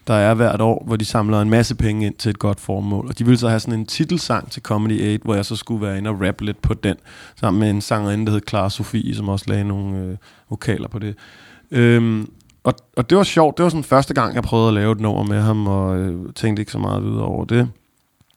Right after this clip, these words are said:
Så, øh, udgav vi Jungleloven der i ti, og, øhm, udgav ikke rigtig noget i elleve, øhm, udover selvfølgelig, øh, en, en enkelt Skarpe Skud, jeg lavede sammen med Femmer.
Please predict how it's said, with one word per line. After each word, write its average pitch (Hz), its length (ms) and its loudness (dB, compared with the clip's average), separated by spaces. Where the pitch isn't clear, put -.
Så, 143 440 6
øh, 90 480 2
udgav 113 420 0
vi 98 180 -2
Jungleloven 147 580 4
der 135 120 -2
i 127 60 0
ti, 139 480 -2
og, 110 380 0
øhm, 101 380 -4
udgav 139 340 2
ikke 170 220 2
rigtig 147 240 0
noget 143 280 4
i - 120 -2
elleve, 135 340 6
øhm, 113 460 2
udover 120 380 6
selvfølgelig, 113 600 0
øh, 95 60 -4
en, 104 160 -6
en 110 120 -2
enkelt 113 240 -6
Skarpe 104 320 -4
Skud, 113 260 -4
jeg 113 100 -2
lavede 104 200 0
sammen 110 240 -6
med 113 80 -6
Femmer. - 320 -4